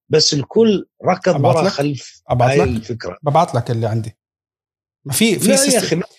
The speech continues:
Speaker 2: طلع لك، طلع لك هم شو بدهم يعملوا، ليش بدهم يعملوا، بتا-، وطريقة اللعب.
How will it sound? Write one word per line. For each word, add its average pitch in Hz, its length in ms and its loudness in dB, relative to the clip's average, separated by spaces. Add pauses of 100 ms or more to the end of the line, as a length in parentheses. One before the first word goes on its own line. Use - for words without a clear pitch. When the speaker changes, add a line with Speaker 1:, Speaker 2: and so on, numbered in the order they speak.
(200)
Speaker 2:
طلع 202 240 4
لك، 165 180 2
طلع 185 220 2
لك 185 180 0
هم 180 140 4
شو 185 120 0
بدهم 147 240 2
يعملوا، 160 400 2
ليش 151 280 2
بدهم 139 180 2
يعملوا، 147 340 2
بتا-، - 200 -6
وطريقة 139 520 0
اللعب. 131 340 2